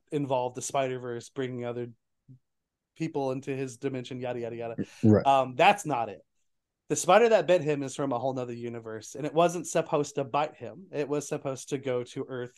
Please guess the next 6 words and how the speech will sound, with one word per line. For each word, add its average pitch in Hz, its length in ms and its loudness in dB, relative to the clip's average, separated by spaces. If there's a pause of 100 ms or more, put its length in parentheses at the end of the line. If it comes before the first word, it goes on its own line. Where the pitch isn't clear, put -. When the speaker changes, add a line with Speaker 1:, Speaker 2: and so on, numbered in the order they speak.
(240)
Speaker 1:
uh, 139 140 -4
not 123 240 -10
Earth, 101 220 -16 (240)
um, 127 280 -4
Universe 151 600 -4 (500)
forty-two. 160 640 0